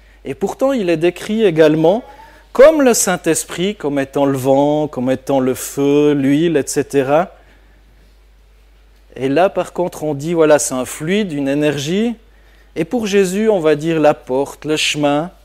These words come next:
le pain de vie. Et on garde comme image qu'il est une personne. Ces métaphores mettent pas en cause le caractère personnel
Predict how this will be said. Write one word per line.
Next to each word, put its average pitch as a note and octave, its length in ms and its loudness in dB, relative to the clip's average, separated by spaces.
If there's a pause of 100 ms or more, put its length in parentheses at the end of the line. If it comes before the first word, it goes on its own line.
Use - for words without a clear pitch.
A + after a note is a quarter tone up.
(460)
le C3 160 -6
pain F3 220 -2
de D#3 100 -6
vie. F3 340 -4 (1300)
Et C3 100 -6
on C#3 80 -2
garde C#3 540 0 (720)
comme C#3+ 180 -2
image C#3 640 0 (240)
qu'il C#3 220 -4
est C#3 260 -2
une C3+ 180 -4
personne. B2 760 -4 (960)
Ces - 180 -6
métaphores F#3+ 600 2
mettent E3 260 0
pas F3+ 80 4
en F3+ 120 0
cause F#3 360 0
le D3 100 -2
caractère D3+ 640 -4
personnel C#3+ 760 -6